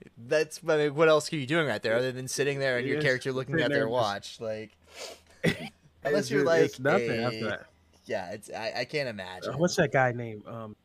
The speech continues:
Speaker 2: Sparks, something Sparks. I think it's Tony Sparks.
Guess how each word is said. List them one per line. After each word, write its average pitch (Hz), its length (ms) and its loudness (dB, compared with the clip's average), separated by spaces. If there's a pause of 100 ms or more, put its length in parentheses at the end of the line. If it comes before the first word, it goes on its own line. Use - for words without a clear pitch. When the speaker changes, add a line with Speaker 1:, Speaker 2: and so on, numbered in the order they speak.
Speaker 2:
Sparks, 123 460 -6
something 165 380 -10
Sparks. 117 420 -6
I 123 60 -10
think 180 140 -12
it's 156 120 -12
Tony 143 260 -8
Sparks. - 500 -12